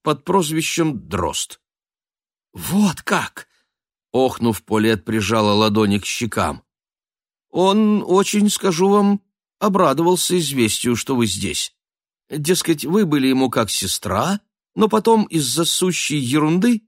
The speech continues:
между вами случилась размолвка. Сказал, сильно по вам соскучился.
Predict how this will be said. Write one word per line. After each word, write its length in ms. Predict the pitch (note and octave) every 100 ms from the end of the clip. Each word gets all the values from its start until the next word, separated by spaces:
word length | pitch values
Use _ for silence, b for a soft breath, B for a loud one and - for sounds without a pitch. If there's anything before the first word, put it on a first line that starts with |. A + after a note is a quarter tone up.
| _ _
между 300 | - C#3 D3
вами 200 | G#3+ G#3
случилась 600 | E3 D3 D3 F3+ E3 - -
размолвка. 880 | D#3 E3 C#3+ B2+ F#2 C#2+ - E2+ F2+ b b b _
Сказал, 600 | A#2+ - B2 G#2+ B2+ B2
сильно 440 | A2+ - C3+ A#2+ A#2
по 120 | A2+
вам 220 | A#2 A2+
соскучился. 1000 | G2 A#2+ - D3+ D3 A2 F2 - F2 -